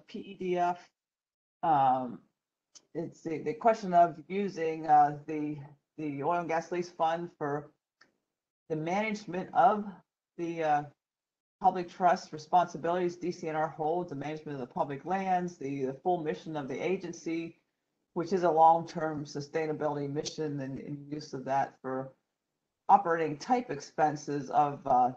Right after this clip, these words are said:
D C N R. So that's still, still out there. There's another one, uh, out there about the, um,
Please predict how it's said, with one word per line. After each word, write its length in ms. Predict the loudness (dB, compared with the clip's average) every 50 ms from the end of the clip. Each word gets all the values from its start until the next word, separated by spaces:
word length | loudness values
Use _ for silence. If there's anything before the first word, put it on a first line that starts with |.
| -8 _ _ _
D 120 | -10 -10 -8
C 180 | -6 -6 -4
N 80 | -2 -2
R. 140 | -2 -2 -2
So 100 | 2 2
that's 180 | 2 2 2
still, 480 | -4 -4 -2 0 2 2 2 0 -4 -10 _ _ _ _ _ _ _ _ _ _ _ _ _ _ _ _ _ _ _ _ _ _ _
still 280 | -14 -4 0 4 10
out 240 | 12 12 12 12 8
there. 260 | 2 2 4 4 4
There's 200 | 2 0 0 0
another 360 | -2 4 6 8 8 8 6
one, 360 | 2 4 2 2 2 0 2 6
uh, 20 |
out 340 | 8 10 10 10 8 6 2
there 180 | -2 0 0
about 500 | 0 2 6 8 8 8 8 6 2 -6
the, 280 | -8 -6 -4 -4 -2 0
um, 380 | 0 0 0 0 -2 -2 -6